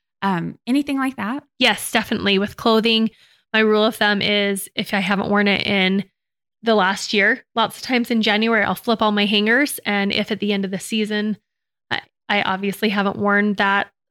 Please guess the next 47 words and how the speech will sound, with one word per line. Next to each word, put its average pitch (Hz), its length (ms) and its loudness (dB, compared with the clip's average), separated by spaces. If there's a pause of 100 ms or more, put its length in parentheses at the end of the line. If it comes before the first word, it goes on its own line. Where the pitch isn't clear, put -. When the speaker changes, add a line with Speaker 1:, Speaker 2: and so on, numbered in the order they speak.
(120)
Speaker 2:
particular 202 560 -2
shirt, 285 380 2 (540)
um, 185 520 -2
I 202 100 -2
donate 196 400 0
it. 196 300 -2
And 208 240 2
then 196 440 2
my 196 200 0
other 220 300 0
rule 220 240 2
of 220 120 2
thumb 208 360 0
is 202 320 -2
I, 202 340 -4
if 196 120 -12
I 214 60 -2
haven't, 214 600 0
if 214 140 -4
it 220 120 2
can 226 180 2
be 220 140 2
replaced 262 680 0
in 214 200 0
twenty 262 380 0
minutes 254 340 0
or 240 120 4
less 226 300 0
for 220 140 -4
twenty 214 360 -4
dollars 202 420 -2
or 202 100 -2
less, 190 420 -6 (1120)
just 202 260 -6
get 202 140 -2
rid 175 120 -4
of 156 140 -6
it. - 160 -10
If - 160 -8
Speaker 1:
Okay, 247 40 4
Speaker 2:
I 226 60 4
haven't 254 240 2
Speaker 1:
say 214 100 2
Speaker 2:
used - 60 4
Speaker 1:
that 233 140 2
Speaker 2:
it. 254 80 0
Speaker 1:
again. 190 440 -2